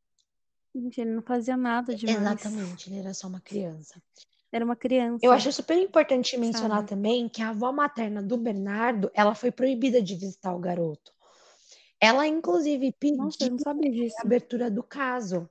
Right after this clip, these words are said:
Speaker 2: de suicídio da filha. Mas daí houve uma certa má vontade da polícia e o caso foi ar-, arquivado. Ela faleceu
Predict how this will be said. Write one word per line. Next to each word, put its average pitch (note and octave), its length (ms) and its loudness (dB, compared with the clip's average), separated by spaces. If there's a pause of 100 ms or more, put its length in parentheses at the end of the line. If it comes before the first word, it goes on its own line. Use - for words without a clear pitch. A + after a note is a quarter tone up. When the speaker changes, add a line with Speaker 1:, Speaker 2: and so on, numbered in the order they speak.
(140)
Speaker 2:
de F#3 140 -2
suicídio G3 460 -2
da F3+ 120 2
filha. E3+ 500 -2 (800)
Mas G3 160 2
daí A#3+ 600 4
houve G3+ 200 0
uma G#3 200 -2
certa G3 340 -4
má G3 160 -2
vontade F#3+ 500 -4
da F#3 120 2
polícia G#3 420 -4
e - 40 -6
o - 20 -20
caso A#3+ 280 -4
foi A#3+ 200 -6
ar-, A#3 140 -4 (160)
arquivado. G#3 680 -2
Ela F#3+ 180 0
faleceu G3+ 720 -4